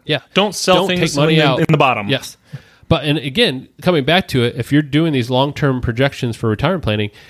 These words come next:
Speaker 1: you factored in those ups and downs that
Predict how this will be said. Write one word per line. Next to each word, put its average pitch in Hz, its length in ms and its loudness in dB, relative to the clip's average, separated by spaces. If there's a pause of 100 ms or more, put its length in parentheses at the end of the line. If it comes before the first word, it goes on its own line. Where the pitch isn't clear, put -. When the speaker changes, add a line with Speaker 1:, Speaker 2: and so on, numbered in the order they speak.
(140)
Speaker 1:
you 170 140 2
factored 143 540 0
in 170 180 0
those 101 320 -2
ups - 260 -4
and 110 80 -8
downs 110 340 -8
that 92 260 -6